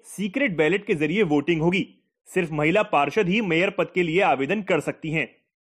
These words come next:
क्योंकि पहले और चौथे साल के लिए यह पोस्ट महिला पार्षद के लिए रिजर्व रखी गई है।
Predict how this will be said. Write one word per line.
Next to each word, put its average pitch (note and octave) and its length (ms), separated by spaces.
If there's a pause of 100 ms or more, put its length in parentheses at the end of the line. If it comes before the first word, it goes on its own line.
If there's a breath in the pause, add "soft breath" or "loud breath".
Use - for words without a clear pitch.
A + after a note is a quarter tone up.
(200)
क्योंकि G#3 200
पहले F#3+ 340
और C4+ 100
चौथे G3 340
साल F#3 300
के A3 100
लिए F3 460
यह E3+ 160
पोस्ट G3+ 360
महिला D#3+ 340
पार्षद E3 440
के F3 120
लिए E3+ 160
रिजर्व E3 300
रखी D#3+ 300
गई C3 160
है। C3 140